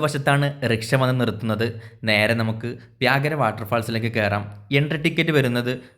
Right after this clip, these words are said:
വലിയവർക്ക് മുപ്പത് രൂപയും കുട്ടികൾക്ക് പത്ത് രൂപയുമാണ് ടിക്കറ്റ് റേറ്റ്. ടിക്കറ്റ് എടുത്തു, വെള്ളച്ചാട്ടം കാണാൻ വേണ്ടി ഇറങ്ങിയപ്പോൾ കണ്ടതോ മുന്നിലൊരു അരുവി.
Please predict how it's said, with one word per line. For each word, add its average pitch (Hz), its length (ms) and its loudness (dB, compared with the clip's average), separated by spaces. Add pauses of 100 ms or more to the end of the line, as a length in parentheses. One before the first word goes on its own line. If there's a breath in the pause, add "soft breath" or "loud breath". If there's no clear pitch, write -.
(120)
വലിയവർക്ക് 107 520 0
മുപ്പത് 117 320 0
രൂപയും 120 340 2 (560)
കുട്ടികൾക്ക് 127 580 0 (300 loud breath)
പത്ത് 113 320 0
രൂപയുമാണ് 110 480 2 (240)
ടിക്കറ്റ് 107 340 -2
റേറ്റ്. 107 320 -2 (300)
ടിക്കറ്റ് 151 340 4
എടുത്തു, 151 240 2 (220)
വെള്ളച്ചാട്ടം 117 580 2
കാണാൻ 127 320 2
വേണ്ടി 123 260 2
ഇറങ്ങിയപ്പോൾ 117 480 2 (320)
കണ്ടതോ 107 400 0 (320)
മുന്നിലൊരു 110 460 2
അരുവി. 110 320 -2